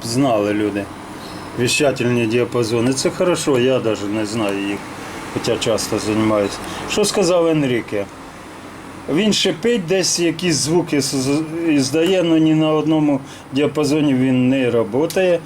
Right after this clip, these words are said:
і не показує тут ніяка ні шкала, нічого. Отут у нього енкодер, настройка. Вона управляється тільки мікроконтролером. Одна там здоровенна така мікросхема.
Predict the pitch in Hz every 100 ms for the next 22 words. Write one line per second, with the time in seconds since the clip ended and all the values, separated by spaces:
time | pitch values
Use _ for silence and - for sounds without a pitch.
0 | - - 170 151 139 147 139 131 160 143
1 | 131 127 127 127 131 - 123 123 120 117
2 | 113 117 - - 131 165 160 131 - 120
3 | 104 104 - - - - - 151 131 160
4 | 156 127 131 135 120 113 110 - - -
5 | - - - 147 143 135 127 120 110 135
6 | 160 - - - - - - 123 117 -
7 | 117 117 110 131 131 - - - 131 135
8 | 135 135 135 127 131 127 127 120 113 123
9 | 107 127 - 113 - - - - 123 -
10 | 117 110 - 117 - 113 117 131 156 160
11 | 160 - - - 127 123 131 131 127 123
12 | 120 120 127 123 120 117 156 - - -
13 | - - - 127 120 123 - 131 117 117